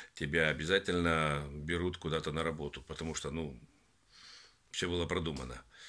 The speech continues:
У сына тоже мы сидели, обсуждали, ну, младшего моего, что делать, когда ему было пятнадцать лет.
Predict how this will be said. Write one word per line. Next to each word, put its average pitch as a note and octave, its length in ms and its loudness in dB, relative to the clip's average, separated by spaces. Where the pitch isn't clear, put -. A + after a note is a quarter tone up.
У A2 100 0
сына G3+ 340 6
тоже C3 460 6
мы F2 340 2
сидели, E2+ 680 4
обсуждали, D#2+ 640 2
ну, D#2+ 180 0
младшего D2 480 -2
моего, D2 460 -4
что - 260 -2
делать, D2+ 420 -2
когда E2 200 0
ему D#2+ 180 0
было D#2 220 0
пятнадцать D#2 560 -4
лет. D2 260 -2